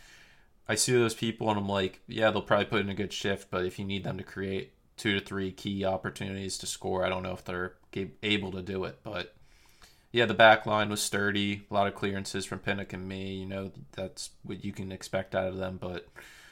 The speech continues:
on the wings, the wing play just wasn't there for them, and, and Mbeumo going down is really gonna hurt them. And I think they're, they're gonna continue to fall. Three losses in their last four. They're on nineteen points. Uh, but,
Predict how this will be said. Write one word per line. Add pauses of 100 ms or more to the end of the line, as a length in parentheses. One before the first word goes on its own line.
(600)
on
the
wings,
the
wing
play
just
wasn't
there
for
them,
and,
and
Mbeumo
going
down
is
really
gonna
hurt
them.
And
I
think
they're, (120)
they're
gonna
continue
to
fall.
Three
losses
in
their
last
four. (1120)
They're
on
nineteen
points. (500)
Uh,
but,